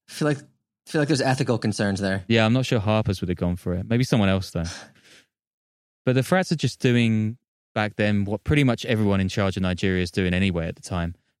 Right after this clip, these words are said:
Speaker 2: Bribing officials is just how folks do business, especially foreign firms in it for the oil. According to the brilliant book This Present Darkness by Stephen Ellis, I quote,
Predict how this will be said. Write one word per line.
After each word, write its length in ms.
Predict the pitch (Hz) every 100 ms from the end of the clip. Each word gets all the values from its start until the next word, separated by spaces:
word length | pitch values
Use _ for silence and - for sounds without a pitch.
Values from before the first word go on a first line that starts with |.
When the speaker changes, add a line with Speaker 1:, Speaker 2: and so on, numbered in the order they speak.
| -
Speaker 2:
Bribing 240 | 135 131
officials 560 | 120 - 117 127 117 104
is 100 | 98
just 200 | 107 -
how 120 | 101
folks 320 | - 104 98
do 140 | 98
business, 500 | 92 117 - 82 - - _ _ _
especially 340 | - 143 120 110
foreign 320 | - 110 101
firms 320 | - 98 95
in 60 | 95
it 100 | 98
for 100 | 85
the 140 | 87
oil. 260 | 92 82 87 _ _ _
According 300 | - - 165
to 80 | 151
the 60 | 127
brilliant 360 | 123 127 120 107
book 200 | 110 -
This 160 | 110
Present 320 | - 110 101
Darkness 480 | - 107 104 98 90
by 160 | - 101
Stephen 360 | - 110 98
Ellis, 420 | 98 98 85 - - _ _ _
I 60 |
quote, 340 | 101 110 95